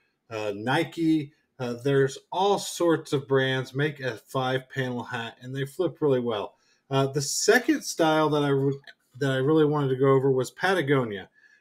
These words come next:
Uh, Patagonia is a huge brand.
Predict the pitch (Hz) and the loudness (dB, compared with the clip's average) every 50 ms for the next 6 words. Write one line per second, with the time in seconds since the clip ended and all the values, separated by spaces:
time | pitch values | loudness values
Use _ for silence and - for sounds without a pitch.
0 | _ _ 139 135 131 131 - - 196 226 254 214 190 196 185 170 151 139 135 135 | _ _ -4 -4 -4 -4 -2 -2 0 0 2 4 4 4 4 2 0 0 0 0
1 | 127 123 - - - - - - 247 277 262 226 196 160 139 - - _ - 143 | -2 -4 -8 -14 -16 -14 -6 -2 0 2 2 2 2 0 0 -4 -6 _ -2 -2
2 | 135 123 113 101 95 90 | -2 -2 -4 -8 -10 -12